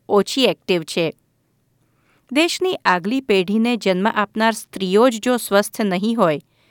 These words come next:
તો આવનાર પેઢી માટે ગર્ભમાંથી જ આરોગ્યલક્ષી મુશ્કેલીઓ શરૂ થઈ જશે. સિડનીના ફિટનેસ ઇન્સ્ટ્રક્ટર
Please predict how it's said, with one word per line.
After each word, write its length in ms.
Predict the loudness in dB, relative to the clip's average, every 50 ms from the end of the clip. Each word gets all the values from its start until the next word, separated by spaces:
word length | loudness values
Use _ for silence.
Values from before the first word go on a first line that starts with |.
| _ _ _ -2
તો 80 | 0 0
આવનાર 500 | 2 2 2 2 2 2 2 2 2 2
પેઢી 320 | 0 -2 -2 0 0 0
માટે 460 | 2 4 2 2 2 2 0 0 0 -4 _ _ _ _ _ _ _ _ _ 0
ગર્ભમાંથી 760 | 4 4 4 4 4 4 4 6 6 6 6 4 2 -2 -2
જ 100 | -4 -4
આરોગ્યલક્ષી 880 | 0 2 2 4 4 2 2 2 0 2 2 2 0 -2 -2 -4 -2 0
મુશ્કેલીઓ 560 | 0 0 -2 -2 -4 -4 -2 -2 0 0 -2 -2
શરૂ 300 | -2 -2 0 0 0 0
થઈ 220 | 0 0 -2 0
જશે. 440 | 0 -2 -4 -2 -2 -4 -4 -4 -8 _ _ _ _ _ _ _ _ _ _ _ _ _ _ _ _ _ _ _ _ _ _ _ _ _ _ _ _ _ _ _ _ _ _ _ _ _ _ _ _ _ _ _ _ _ _ _ _ _
સિડનીના 520 | -6 -4 -2 0 0 0 0 0 -2 -2
ફિટનેસ 500 | -2 -2 -4 -4 -2 -2 -4 -4 -4 -6 -6
ઇન્સ્ટ્રક્ટર 640 | -6 -6 -4 -2 0 0 0 2 2 2 2 2